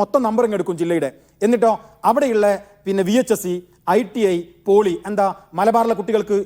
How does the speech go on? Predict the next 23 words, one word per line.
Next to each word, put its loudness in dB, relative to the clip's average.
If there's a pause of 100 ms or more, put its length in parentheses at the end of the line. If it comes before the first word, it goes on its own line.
ഇഷ്ടമുള്ള 0
കോഴ്സ് -2
തിരഞ്ഞെടുക്കാൻ 0
പറ്റില്ലേ? -4 (300)
നിങ്ങളുടെ 4
തിട്ടൂർ 2
അനുസരിച്ച് 2
നൽകുന്ന 2
കോഴ്സ് 2
മാത്രം 0 (200)
മലബാറിലെ 2
കുട്ടികൾ 0
തിരഞ്ഞെടുക്കണോ? 0 (280)
നിങ്ങൾ 4 (120)
ഐ 2 (100)
ടി 0
ഐ 0
കുറയ്ക്കുമ്പോൾ 0
ഞങ്ങൾ 0
ഐ 2
ടി -2
ഐ 0
പഠിക്കാൻ 0